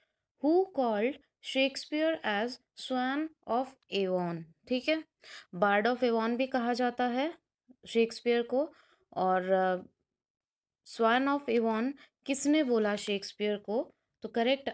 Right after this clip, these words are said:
आंसर है जो इसका, बेन जॉनसन। बेन जॉनसन ने Swan of Avon बोला। ट्वेंटी थर्ड April is also known as,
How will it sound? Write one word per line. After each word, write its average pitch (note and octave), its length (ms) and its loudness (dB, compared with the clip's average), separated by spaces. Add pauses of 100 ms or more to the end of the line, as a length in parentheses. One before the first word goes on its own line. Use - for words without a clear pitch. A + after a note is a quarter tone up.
आंसर G3+ 520 0
है G#3+ 200 -2
जो G#3 140 -2
इसका, G#3+ 420 -4 (120)
बेन G#3+ 320 0
जॉनसन। F3 540 -2
बेन G#3+ 220 0
जॉनसन G#3 420 -2
ने A3+ 240 -2
Swan F#3+ 360 -2
of B3 120 -4
Avon F3+ 480 -4
बोला। E3 320 -4 (880)
ट्वेंटी C#4 420 2
थर्ड D4+ 340 2
April A3+ 520 0 (260)
is C4 160 0 (140)
also C4 560 -2 (280)
known A#3+ 400 0 (320)
as, E3+ 280 -2